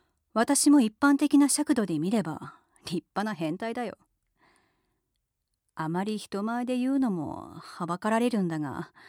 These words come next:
あまり屈強な男に抱かれたい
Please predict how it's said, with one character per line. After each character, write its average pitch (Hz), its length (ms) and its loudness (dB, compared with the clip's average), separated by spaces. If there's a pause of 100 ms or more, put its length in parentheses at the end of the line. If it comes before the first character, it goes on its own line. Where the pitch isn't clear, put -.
(1040)
あ 165 220 -6
ま 160 140 -2
り 196 120 -4
屈 - 300 -8
強 202 200 -2
な 214 120 -2
男 214 320 -4
に 185 160 0
抱 143 180 -8
か 175 140 -6
れ 202 140 -6
た 208 220 -4
い 165 340 -6